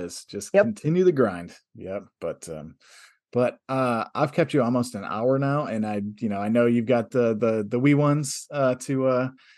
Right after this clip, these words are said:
Speaker 1: to get
Speaker 2: Yep.
Speaker 1: handled. I've got,
Speaker 2: Uh,
Speaker 1: I've got the same. So,
Speaker 2: No, I get it.
Speaker 1: um,
Speaker 2: My husband actually took 'em to go get haircuts, which is why you didn't see me get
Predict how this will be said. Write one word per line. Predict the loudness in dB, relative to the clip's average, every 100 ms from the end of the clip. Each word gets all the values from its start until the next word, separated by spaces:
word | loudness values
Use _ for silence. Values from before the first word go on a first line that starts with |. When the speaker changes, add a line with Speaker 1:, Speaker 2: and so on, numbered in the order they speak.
| _ _ _
Speaker 1:
to | -2 2
get | 2 6
Speaker 2:
Yep. | 6
Speaker 1:
handled. | 8 6 4 0 -4
I've | -2 -2
got, | 0 2
Speaker 2:
Uh, | 0
Speaker 1:
I've | 0 -2
got | -4
the | -4
same. | -2 0 2 2 0
So, | -2 -2 -4 -8 _ -20 -2
Speaker 2:
No, | 4 6
I | 6
get | 6 8
it. | 8
Speaker 1:
um, |
Speaker 2:
My | 6 6
husband | 6 6 4
actually | 2 2 4 2
took | 2 0 2
'em | 0
to | 0
go | 0
get | 0 0
haircuts, | -2 -4 -4 -4
which | -4 -6
is | 0
why | 2
you | 4 2
didn't | 0 0 -2
see | -4 -2
me | 0 4
get | 4